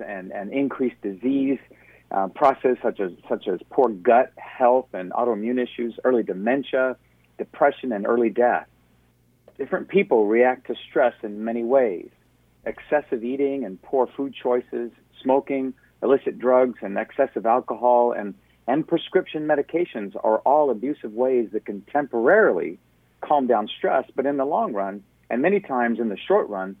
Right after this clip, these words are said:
lead to poor health and, of course, is another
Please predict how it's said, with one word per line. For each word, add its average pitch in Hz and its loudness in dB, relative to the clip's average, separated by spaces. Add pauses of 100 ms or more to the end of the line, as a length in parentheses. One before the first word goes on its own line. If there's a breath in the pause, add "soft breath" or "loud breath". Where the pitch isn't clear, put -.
(240 soft breath)
lead 131 -2
to 113 -6
poor 147 0
health 123 2
and, 107 -8
of - -18
course, 127 0 (840)
is 127 -6
another 110 -2